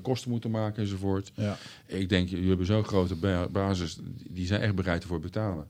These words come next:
Speaker 2: Ja.
Speaker 1: Ehm, op de weg hier naartoe dacht ik, "Joh, als je een boek koopt, betaal je twintig, dertig, veertig euro."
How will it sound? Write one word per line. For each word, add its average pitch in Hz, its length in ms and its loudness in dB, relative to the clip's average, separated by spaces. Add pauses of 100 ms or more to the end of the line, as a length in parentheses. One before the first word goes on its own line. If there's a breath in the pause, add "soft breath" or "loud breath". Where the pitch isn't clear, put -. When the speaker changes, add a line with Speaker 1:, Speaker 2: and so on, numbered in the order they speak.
Speaker 2:
Ja. 92 200 -6 (320 loud breath)
Speaker 1:
Ehm, 92 720 2 (1160)
op - 80 -8
de 117 80 2
weg 113 140 8
hier 117 120 6
naartoe 110 280 6
dacht 107 200 6
ik, 95 60 -2
"Joh, 110 200 4
als 107 120 4
je 104 60 4
een 98 80 6
boek 131 220 2
koopt, 98 320 0
betaal 104 280 2
je 95 100 4
twintig, 104 260 -2
dertig, 101 200 -2
veertig 92 260 -2
euro." 110 460 -4